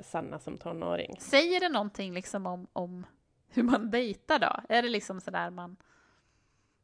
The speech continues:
Speaker 2: man går till någon fest och så sitter man där och så
Speaker 1: Jag har ju aldrig i hela mitt liv dejtat på det sättet. Men jag har ju, jag förstår ju att folk gör så, eller
Speaker 2: Ja.
Speaker 1: gjorde så. Jag läste någonstans att numera så är det ju vanligare att dejta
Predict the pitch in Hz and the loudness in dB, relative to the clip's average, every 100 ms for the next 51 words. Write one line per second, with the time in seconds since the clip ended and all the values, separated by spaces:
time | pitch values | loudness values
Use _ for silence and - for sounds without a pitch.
0 | _ _ _ _ _ - 226 214 233 - | _ _ _ _ _ 2 6 10 8 8
1 | 214 208 - 170 - - 196 196 190 - | 4 4 4 4 2 -4 -4 -2 -4 -4
2 | - 190 185 - - - 185 185 180 - | -4 -2 -2 2 2 2 -2 -2 -4 -8
3 | _ - - 226 285 339 349 269 262 220 | _ -20 -6 2 4 6 6 6 4 4
4 | - - 262 220 196 214 208 - 214 214 | -2 2 2 4 0 0 -2 -2 0 2
5 | 190 202 - 240 233 190 156 - 151 151 | 2 0 -2 -2 0 0 -2 -4 -10 -6
6 | - - - - - 196 - - 226 220 | -8 -6 -10 -8 -8 -8 -8 -4 -2 0
7 | 208 254 285 294 - _ - 208 254 - | 0 0 -2 -6 -16 _ -8 -6 -8 -2
8 | 170 202 311 285 - - 160 - 277 330 | -2 0 -2 -4 -8 -10 -10 -4 -4 -2
9 | - - - 196 240 269 294 330 311 - | -4 -4 2 6 6 6 2 -2 -4 -2
10 | 131 - - - 247 254 285 - - 294 | -2 -4 -8 -6 2 6 6 4 0 -2
11 | 233 208 190 175 185 - 196 196 185 170 | -2 -2 -2 -2 -8 -2 -2 0 0 0
12 | - 165 165 185 170 175 160 139 147 - | 0 -2 0 0 0 0 0 -2 -4 -8
13 | - _ _ 175 143 - 147 139 | -14 _ _ 2 2 -2 0 0